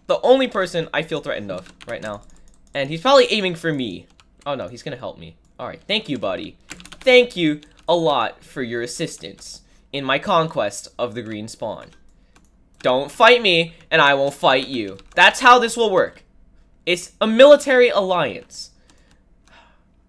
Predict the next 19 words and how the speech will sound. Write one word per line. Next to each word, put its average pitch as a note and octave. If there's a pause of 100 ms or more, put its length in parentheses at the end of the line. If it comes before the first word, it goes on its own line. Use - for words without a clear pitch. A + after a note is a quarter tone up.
(880)
All C#3+
right? D#3+ (340)
We're G3+
just A#3+
having G3 (400)
an F3
alliance D#3+ (320)
in E3+
our D3
militaries. C#3+ (540)
He's B4
fighting F#4
me D#4+
from D#4
below! D4 (1000)
I've B2+
never A#2+
felt C3
so C#3+